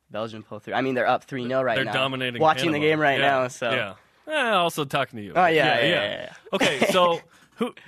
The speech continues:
Speaker 2: who, who do you have as the best player in the world? There's this, always this debate between Messi and Ronaldo, right?
Speaker 1: Oh.
Speaker 2: Ronaldo's first game against Spain was
Speaker 1: Was
Speaker 2: incredible.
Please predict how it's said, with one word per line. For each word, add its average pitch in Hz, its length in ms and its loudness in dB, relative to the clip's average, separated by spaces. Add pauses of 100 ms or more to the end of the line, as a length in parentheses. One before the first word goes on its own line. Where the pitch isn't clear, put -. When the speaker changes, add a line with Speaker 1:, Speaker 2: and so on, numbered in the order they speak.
(240)
Speaker 2:
who, 226 320 0
who 226 120 2
do 226 80 0
you 214 140 4
have 202 160 0
as 160 180 -8
the 143 260 -8
best 147 260 -2
player 147 180 -4
in 131 60 -4
the 120 60 -6
world? 107 180 -8
There's 123 180 -8
this, 123 160 -10
always 135 280 -2
this 120 200 -12
debate 123 260 -6
between 120 260 -12
Messi 117 300 -8
and 113 100 -10
Ronaldo, 107 320 -10
right? 107 120 -2
Speaker 1:
Oh. 175 140 0
Speaker 2:
Ronaldo's 233 480 0
first 254 280 -2
game 233 200 0
against 196 200 -4
Spain 208 240 -2
was 156 120 -2
Speaker 1:
Was 180 260 4
Speaker 2:
incredible. 170 80 2